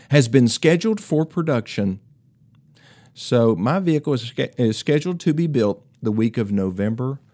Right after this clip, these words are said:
twenty-eighth. So when does that mean I'm gonna receive it? Well, typically, I hope this is accurate, because in recent years, during all this pandemic stuff, you couldn't count on any of this information to be accurate. But I'm hoping this is.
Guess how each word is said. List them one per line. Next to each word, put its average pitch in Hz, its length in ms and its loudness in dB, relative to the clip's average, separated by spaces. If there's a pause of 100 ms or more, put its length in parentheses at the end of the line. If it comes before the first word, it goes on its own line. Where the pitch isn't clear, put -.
(260)
twenty-eighth. 104 840 -6 (500)
So - 140 -12
when 170 140 -2
does 247 140 -4
that 160 160 -6
mean 123 220 0
I'm 107 160 0
gonna 95 200 -4
receive - 440 -6
it? - 200 -20
Well, 135 200 -2
typically, 117 640 -4 (240)
I 117 60 -2
hope 220 200 4
this 135 200 0
is 110 120 -4
accurate, 107 380 0
because 90 460 -4 (300)
in 110 240 2
recent 139 480 -2
years, 123 640 0
during 120 260 2
all 113 120 2
this 110 160 -2
pandemic 107 480 -2
stuff, 87 340 -6 (580)
you 131 140 0
couldn't 107 540 -4
count 113 320 0
on 87 200 -4 (120)
any 123 300 2
of 85 120 -4
this 82 220 -4
information 80 560 -6
to 76 80 -6
be 73 160 -6
accurate. 87 440 -6 (920)
But 117 140 -4
I'm 123 100 4
hoping 113 380 4
this 92 200 -2
is. 92 360 -4